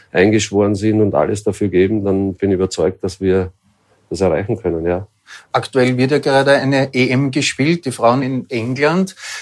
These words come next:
Speaker 2: Äh, wie ist da der erste Eindruck von den ersten Spieltagen? Hat sich da schon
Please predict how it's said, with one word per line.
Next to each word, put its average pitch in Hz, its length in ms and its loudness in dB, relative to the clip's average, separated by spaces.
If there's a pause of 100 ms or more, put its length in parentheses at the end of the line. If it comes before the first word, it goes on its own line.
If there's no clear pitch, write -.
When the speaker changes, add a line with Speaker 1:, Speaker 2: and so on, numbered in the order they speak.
(120)
Speaker 2:
Äh, 135 460 4
wie 143 440 -6
ist 175 140 0
da 185 60 2
der 175 160 4
erste 170 280 2
Eindruck 127 460 -2
von 131 180 -2
den 135 120 2
ersten 127 320 0
Spieltagen? 107 960 0
Hat 139 220 0
sich 175 160 -2
da 185 100 0
schon 156 400 2